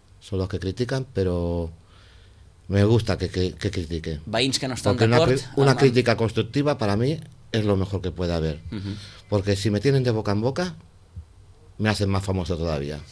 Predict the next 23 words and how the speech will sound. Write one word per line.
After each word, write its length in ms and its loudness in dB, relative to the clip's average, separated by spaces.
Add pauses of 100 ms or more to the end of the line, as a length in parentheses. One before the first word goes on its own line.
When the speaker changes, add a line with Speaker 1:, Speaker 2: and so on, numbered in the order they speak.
(540)
Speaker 1:
Les 100 2
doy 120 4
las 120 2
gracias 400 -2
a 60 -4
ellos. 300 -10
Speaker 2:
Ujú. 140 -12 (300)
Speaker 1:
Entonces, 440 -2 (100)
esos 220 2
obstáculos 520 0
que 100 -4
han 120 -2
querido 440 -2
que 120 -6
la 100 -4
fiesta 500 -6 (680)
no 120 0
se 520 0 (600)
pudiera 340 0
hacer, 420 0 (160)
que 80 -8
saliera 400 -4
mal, 260 -4